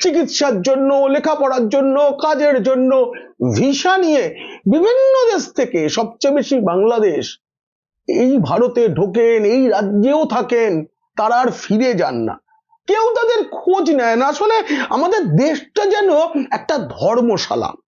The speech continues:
নিজের খুশি মতো আসো, খাও, দাও, বেড়াও, সুখে থাকো, পারলে ভারতের ক্ষতি করো। শুধু বাংলাদেশে নয়, প্রতিবেশী অনেক দেশ থেকেই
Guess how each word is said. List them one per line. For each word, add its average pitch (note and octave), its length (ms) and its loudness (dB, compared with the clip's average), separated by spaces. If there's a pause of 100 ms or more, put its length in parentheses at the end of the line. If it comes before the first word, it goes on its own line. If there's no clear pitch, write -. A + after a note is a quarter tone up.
(560)
নিজের C#4 400 2
খুশি - 320 -2
মতো D#4 280 0
আসো, C#4+ 760 0 (300)
খাও, C4 720 0
দাও, C4 840 0 (120)
বেড়াও, C4+ 600 2
সুখে D4 400 0
থাকো, D3+ 440 -2 (500)
পারলে A#3+ 440 0 (340)
ভারতের G3 340 -2
ক্ষতি D3+ 300 -6
করো। A2+ 320 -4 (1040)
শুধু A4 260 2
বাংলাদেশে F4+ 680 0
নয়, C4+ 380 0
প্রতিবেশী D#4+ 720 0
অনেক E4 480 2 (180)
দেশ C#4 380 -2
থেকেই D4 580 0